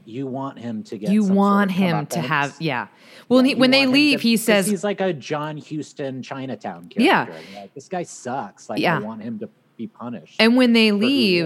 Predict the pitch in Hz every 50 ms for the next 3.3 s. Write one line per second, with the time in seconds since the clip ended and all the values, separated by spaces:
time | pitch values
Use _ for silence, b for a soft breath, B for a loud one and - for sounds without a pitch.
0 | 165 - - - - 190 196 202 202 202 208 214 214 214 - 185 185 185 180 175
1 | 180 226 254 247 196 165 156 147 151 - - _ - - 196 185 175 165 - 185
2 | 185 185 180 175 165 170 175 160 151 156 143 - - 151 160 170 170 160 151 -
3 | - - 175 175 175 -